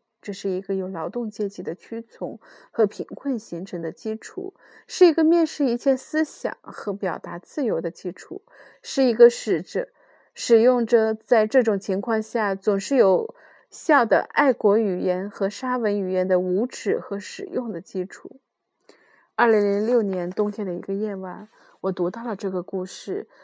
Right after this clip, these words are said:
它带给我的惊颤让我至今记忆犹新，似乎一把利器刺穿了一直蒙在脸上的一块又湿又厚的棉布。我大口呼吸着新鲜的空-，呼吸到了新鲜空气，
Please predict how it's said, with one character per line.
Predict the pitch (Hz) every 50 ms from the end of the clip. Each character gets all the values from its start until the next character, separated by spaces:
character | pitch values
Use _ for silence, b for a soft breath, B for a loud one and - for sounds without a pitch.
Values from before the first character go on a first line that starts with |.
| b b b
它 | - 302
带 | 277 311 330 302
给 | 254 247 247
我 | 254 240 208
的 | 185 190 190
惊 | 196 - 240 240 247
颤 | - - - 240 220 208 185
让 | 190 220 226 214
我 | 202 185
至 | 180 - - - 202
今 | 196 - 202 196 196 202 208 208
记 | - - - 240
忆 | 220 202 202 196 196 185 180
犹 | 175 165 165
新， | 180 - - - - 220 208 214 220 - _ b b b b b b b b b -
似 | - - 349
乎 | 311 285 320
一 | 311 302
把 | 285 247 190
利 | 190 202 226 214
器 | 196 - - - 214 196 180 196
刺 | - - - 240
穿 | 202 - - 208 190
了 | 185 165
一 | - - 214
直 | 196 - - 185
蒙 | 180 175 165 170 180
在 | - - 208
脸 | 190 185 170 143 -
上 | - - 185 180
的 | 180 170
一 | 165 180
块 | - - - 190 - - B B B B B B B
又 | - 254 233 220
湿 | 214 - - - 226 214
又 | 226 240 220 208
厚 | - - 220
的 | 190 180
棉 | 180 170 - - - 185
布。 | - 220 208 196 202 b b b b b b b b b
我 | - 202
大 | 208 240 233
口 | 220 - - 190
呼 | 185 - 214 208
吸 | 196 - 208
着 | 196 208 196
新 | - - 214 214
鲜 | 214 - 214 202
的 | 175 -
空-， | - - - - 180 - b b b b b b
呼 | - - 277
吸 | 262 - 277
到 | 262 277 262 240
了 | 196
新 | 190 - - 262 254
鲜 | 254 - 269 254 254
空 | 247 - - 262 262
气， | - - - - 233 - -